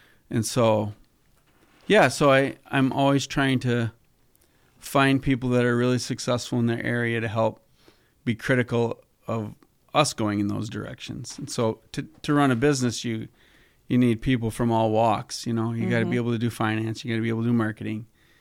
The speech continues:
Speaker 1: You gotta be
Speaker 2: So
Speaker 1: able
Speaker 2: how
Speaker 1: to
Speaker 2: has your team grown then?
Speaker 1: Well,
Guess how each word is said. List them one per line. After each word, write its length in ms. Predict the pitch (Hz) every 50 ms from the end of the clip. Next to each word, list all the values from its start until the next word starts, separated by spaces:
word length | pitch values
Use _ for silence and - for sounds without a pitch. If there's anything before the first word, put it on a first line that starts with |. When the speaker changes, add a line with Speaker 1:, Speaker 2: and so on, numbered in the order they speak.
| _ _ _ _ _ _
Speaker 1:
You 80 | - 113
gotta 160 | 117 117 110
be 100 | 107 120
Speaker 2:
So 60 | 117 113
Speaker 1:
able 80 | 110
Speaker 2:
how 100 | 233 254
Speaker 1:
to 60 | 269 254
Speaker 2:
has 220 | 240 240 269 -
your 80 | 190 165
team 220 | - 175 165 160
grown 260 | 143 143 135 131 131
then? 220 | 127 101 - - - _ - _ _ _ - - - - - - - _
Speaker 1:
Well, 280 | - 165 175 175 151